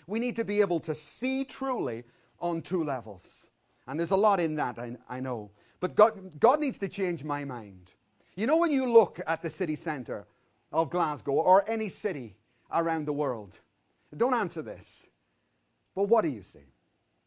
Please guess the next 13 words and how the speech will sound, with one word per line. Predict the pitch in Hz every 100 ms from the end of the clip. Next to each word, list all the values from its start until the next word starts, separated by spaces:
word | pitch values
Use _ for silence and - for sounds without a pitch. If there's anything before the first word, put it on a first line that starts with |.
| _ _ _ _ _ _ _
What | - 202
do | 226
you | 208 190
really | 175 147
see? | 123 117 87 90 _ _ _ _ _ _ _ _ _ _ _ _ _ _ _ _ -
Is | 202
it | 220
negative? | 196 196 208 226 247 180 131 - _ _ _ _ _ _ _ _ _ _ -
Is | 196
it | 208 156
death? | 180 220 240 _ _ _ _ _ _ _ _ _ _ _ _ _ -
Hey, | - 277
Ezekiel, | 202 214 269 285 294